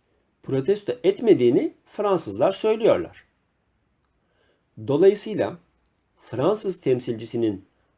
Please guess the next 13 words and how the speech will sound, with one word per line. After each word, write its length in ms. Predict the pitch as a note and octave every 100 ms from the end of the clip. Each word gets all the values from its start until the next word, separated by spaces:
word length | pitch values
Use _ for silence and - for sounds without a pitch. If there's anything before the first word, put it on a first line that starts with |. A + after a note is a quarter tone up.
| _ -
aleni 440 | A2+ A#2+ D3 C#4
ifadelerinin 960 | G3+ - B2 A2 G#2+ G#2+ A2 A2 G2 - _ _ _ E3
hikmetini 680 | D#3+ C#3+ A2+ A#2 F3+ B3+ - -
bu 280 | G2+ B2+
noktada 560 | A#2 G#2+ G2+ G2 A2 - _
aramalıdır. 680 | F2+ F2 E2+ E2+ - - - _ _ _ _ _ _ _ _ _ _ _ _
Özetle 500 | G#3+ A#3 G#3+ D#3 C#3 _ _ _ _ _ _
şunu 380 | - - B3+ A#3+
arz 200 | A3+ D#3+
edelim 360 | D#3 D3 C3 A2+
ki, 140 | D#2+ - _ _ _ _ _ _ _ _ _ _ _ _ _
heyeti 420 | C3 D#3+ F#3+ C#3+
temsiliye 640 | - B2+ B2+ C3 A#2 F#2+